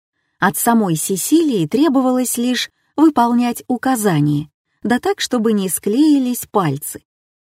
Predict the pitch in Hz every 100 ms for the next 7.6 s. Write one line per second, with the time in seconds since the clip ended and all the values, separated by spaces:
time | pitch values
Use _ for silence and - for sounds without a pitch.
0 | _ _ - 175 160 - - 175 160 143
1 | 170 262 - - _ _ 190 214 - 233
2 | 269 349 - - 165 151 170 226 - _
3 | _ - 302 277 233 180 170 214 - 254
4 | 247 247 262 254 247 247 220 220 - _
5 | _ - 226 - 180 180 294 320 214 170
6 | 220 - - 226 202 190 185 196 - 208
7 | 202 180 147 143 143 175